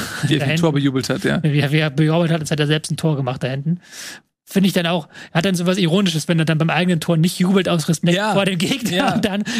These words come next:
Speaker 1: rettet er vor einem Tor und jubelt dann, als hätte er gerade ein Tor gemacht.
Speaker 2: Ja.
Speaker 1: So, nochmal das rausgeholt.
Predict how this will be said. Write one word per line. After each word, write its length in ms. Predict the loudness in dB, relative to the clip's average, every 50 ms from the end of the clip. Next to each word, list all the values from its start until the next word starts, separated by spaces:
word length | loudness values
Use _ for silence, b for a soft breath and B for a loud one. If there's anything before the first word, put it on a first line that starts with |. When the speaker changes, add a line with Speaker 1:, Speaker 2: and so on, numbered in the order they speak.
| -2 -2
Speaker 1:
rettet 260 | -2 -2 -2 0 0
er 300 | 0 0 0 0 -2 -2
vor 140 | 0 0 0
einem 140 | 2 0 0
Tor 220 | 0 0 2 2
und 140 | 2 2 4
jubelt 300 | 4 4 4 2 2 2
dann, 160 | 0 0 0
als 160 | 0 -2 -2
hätte 140 | -2 0 0
er 60 | 0
gerade 140 | 2 2 0
ein 100 | 0 0
Tor 180 | -2 -2 0 0
gemacht. 340 | 0 0 -2 -2 -2 -2
Speaker 2:
Ja. 180 | -4 -4 -4 -4 -6 -8 -10 -6
Speaker 1:
So, 140 | -2 -2 0 2
nochmal 240 | 2 2 2 2
das 200 | 0 0 0 -2
rausgeholt. 540 | -2 -2 -2 -2 -2 -2 -2 0 -2 -2 -4